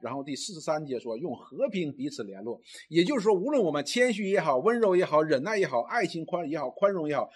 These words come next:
就是要和平。因为我们在基督里边与神都是和平的，但是我们之，之间又起了征战，这个岂不是很 funny 的一件事情吗？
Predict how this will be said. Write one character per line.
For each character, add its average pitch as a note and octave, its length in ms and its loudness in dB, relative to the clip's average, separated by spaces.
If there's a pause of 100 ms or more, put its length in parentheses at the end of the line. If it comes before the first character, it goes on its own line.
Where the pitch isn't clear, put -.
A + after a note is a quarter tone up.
(160)
就 B3+ 100 -4
是 A3 120 -4
要 B3 120 2
和 - 180 0
平。 C3+ 240 -4 (920)
因 G#3 140 0
为 D#4 40 6
我 A#3 60 6
们 F3+ 100 2
在 A3+ 120 4
基 A3+ 180 -2
督 B3+ 120 -2
里 F#3 60 4
边 G3+ 160 4
与 D3 80 -4
神 C3+ 200 -6
都 A3 160 -2
是 G#3 60 -4
和 A#2+ 200 -8
平 F#2+ 180 -14
的， F#2+ 140 -20 (260)
但 C4+ 120 -4
是 C#4 80 -2
我 D3 120 -4
们 C#3 140 -6
之， A3+ 280 -6
之 A3+ 280 -6
间 F3+ 140 2
又 F#3 100 2
起 C#3+ 220 -4
了 A#2 80 -8
征 A2+ 180 -10
战， A#2+ 180 -10 (240)
这 - 140 -8
个 G3+ 80 -6
岂 - 220 -6
不 A2+ 100 -14
是 F3+ 100 -10
很 G#2+ 220 -12 (160)
funny G3 300 -10
的 A#2 80 -12
一 F#2+ 40 -16
件 G2+ 160 -16
事 A2+ 140 -18
情 G#2 100 -16
吗？ G2+ 140 -20